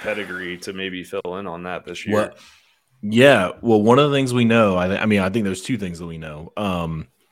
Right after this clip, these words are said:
Speaker 2: from last year, Kirby Smart, Will Muschamp, Glenn Schumann, all those guys, Trey Scott, Daribe,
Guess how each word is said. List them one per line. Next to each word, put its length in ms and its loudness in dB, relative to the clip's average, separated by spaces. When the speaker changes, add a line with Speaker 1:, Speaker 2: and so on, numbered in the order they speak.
Speaker 2:
from 220 -2
last 320 -2
year, 280 -10
Kirby 260 -8
Smart, 540 -8
Will 220 -6
Muschamp, 540 -8
Glenn 200 -6
Schumann, 520 -8
all 240 -2
those 180 -4
guys, 240 -8
Trey 240 -6
Scott, 460 -6
Daribe, 720 -6